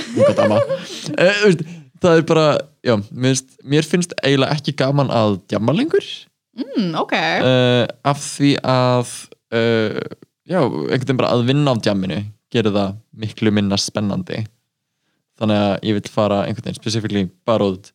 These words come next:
Speaker 1: gera það sem mér finnst skemmtilegast, sem er bara að dansa eins og brjálæðingur
Speaker 2: Já.
Speaker 1: og fara svo bara heim.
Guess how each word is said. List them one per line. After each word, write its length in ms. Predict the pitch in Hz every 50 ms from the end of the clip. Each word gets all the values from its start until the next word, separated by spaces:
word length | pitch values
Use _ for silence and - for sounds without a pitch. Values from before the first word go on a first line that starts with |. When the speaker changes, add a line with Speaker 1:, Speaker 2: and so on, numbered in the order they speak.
| _ _ _
Speaker 1:
gera 160 | - 107 101
það 100 | 98 101 95
sem 80 | 101
mér 100 | 101 101
finnst 80 | 92 -
skemmtilegast, 440 | - 107 104 - - 185 180 - -
sem 100 | - -
er 40 | 180
bara 160 | 175 - -
að 160 | - - -
dansa 240 | - - 196 - - 95
eins 60 | 98
og 60 | 95 -
brjálæðingur 580 | 98 98 95 92 92 92 92 98 95 - - - _ _ _ _
Speaker 2:
Já. 60 | - - -
Speaker 1:
og 160 | 123 123 117
fara 140 | - - -
svo 80 | - -
bara 120 | 92 107 120
heim. 120 | 123 107